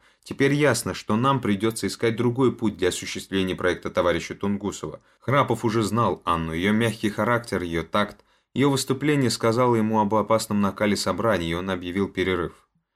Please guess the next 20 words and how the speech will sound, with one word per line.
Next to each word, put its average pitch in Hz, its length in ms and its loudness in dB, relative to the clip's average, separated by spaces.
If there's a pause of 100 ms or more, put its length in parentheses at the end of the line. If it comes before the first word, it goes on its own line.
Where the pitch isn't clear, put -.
(220)
Расчёт 120 360 2
был 117 180 4
верен. 95 400 0
Витьковский 151 480 -4
попрощался 117 800 0
и 120 200 -4
уехал. 82 560 -2 (340)
И 117 80 -2
сразу 117 440 2
большая 113 720 2
директорская 101 760 -2
комната 127 440 -2
превратилась 101 640 0
в - 100 -20
трюм 101 320 2
корабля, 92 400 2
в - 80 -10
котором 95 380 -2
открыли 98 400 -2
Кингстоны. - 560 -10